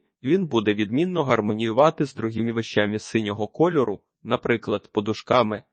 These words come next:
Також він зможе зробити убор низканности декору і його незвичайності.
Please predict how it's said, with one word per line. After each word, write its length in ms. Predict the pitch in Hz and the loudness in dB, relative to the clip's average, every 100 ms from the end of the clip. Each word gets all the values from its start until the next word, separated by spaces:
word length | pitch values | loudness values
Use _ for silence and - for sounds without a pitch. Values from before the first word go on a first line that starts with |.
| _ | _
Також 420 | - 202 - 185 135 | 2 4 4 2 0
він 180 | 113 | -4
зможе 400 | 107 123 139 139 | -2 0 0 0
зробити 460 | 127 123 110 131 - | -2 0 2 2 0
убор 420 | - 113 110 - | -4 2 2 2
низканности 760 | 113 113 - 113 113 135 143 175 | -2 -4 -2 -2 0 -2 -2 0
декору 520 | 139 113 175 196 160 | 0 2 0 0 -2
і 100 | - | -4
його 280 | 104 104 110 | -4 -2 -2
незвичайності. 1040 | 101 101 101 101 - 90 87 82 - - | -4 -6 -6 -8 -4 -4 -4 -12 -14 -18